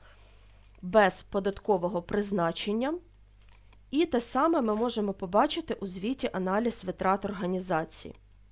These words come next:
Ось. Яка ж помилка була мною допущена? Ось, наприклад, в подорожньому листі сільськогосподарської техніки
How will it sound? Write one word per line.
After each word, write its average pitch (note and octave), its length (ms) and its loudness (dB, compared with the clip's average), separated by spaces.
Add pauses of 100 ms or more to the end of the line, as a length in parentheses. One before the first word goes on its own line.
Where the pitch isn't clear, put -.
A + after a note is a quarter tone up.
(1040)
Ось. F3 360 -8 (3500)
Яка A3+ 360 0
ж - 100 -4
помилка A#3+ 440 2
була G#3 240 0
мною A3 400 2
допущена? F#3 760 -6 (1900)
Ось, D4+ 240 -2
наприклад, F#3+ 560 -4
в - 40 -20
подорожньому G#3 760 0
листі F#3 460 -4
сільськогосподарської F#3 1160 -6
техніки D#4 680 -2